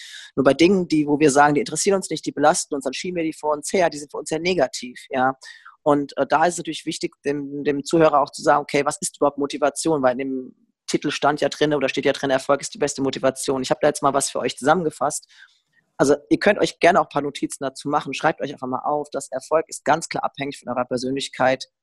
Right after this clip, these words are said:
und euren Zielen, ja, und eurer Motivation. Also wenn ich Erfolg haben möchte, ist es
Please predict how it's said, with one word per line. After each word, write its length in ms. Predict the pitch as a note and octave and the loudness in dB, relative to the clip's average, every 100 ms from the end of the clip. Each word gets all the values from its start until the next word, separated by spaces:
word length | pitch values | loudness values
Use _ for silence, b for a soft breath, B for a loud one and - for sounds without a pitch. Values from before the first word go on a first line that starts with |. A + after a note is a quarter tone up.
| _ - | _ 2
und 480 | C#3 C3 C3 - - | 4 2 -2 -12 0
euren 280 | C3 A#2 A#2 | 2 2 -2
Zielen, 500 | - D3 A#2 - _ _ _ | 2 2 2 -4 _ _ _
ja, 240 | B2 A#2 | -2 0
und 160 | B2 A2+ | -2 -4
eurer 180 | A#2 A#2+ | -2 0
Motivation. 760 | B2 C3 A#2+ A#2 - C3+ A#2+ - | -2 -2 -4 -4 0 0 0 -4
Also 140 | B2+ | -2
wenn 100 | B2+ | -2
ich 80 | C#3 | 0
Erfolg 380 | - C#3 C3+ D3+ | 0 0 2 4
haben 240 | D#3+ D#3+ | 4 4
möchte, 320 | C#3+ C#3 - | 0 -2 -2
ist 140 | C3 B2+ | -2 -2
es 260 | B2 - | -2 -4